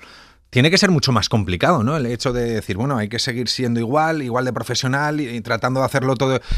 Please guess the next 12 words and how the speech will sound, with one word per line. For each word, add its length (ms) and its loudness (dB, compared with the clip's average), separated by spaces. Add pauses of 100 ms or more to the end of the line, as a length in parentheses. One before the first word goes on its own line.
(120)
igual 240 0
de 80 0
bien, 180 -2
pero 160 2
sabiendo 480 2
que 120 -2
tu 120 0
objetivo 460 0
principal 460 0
se 140 -2
has 100 -2
fumado. 420 2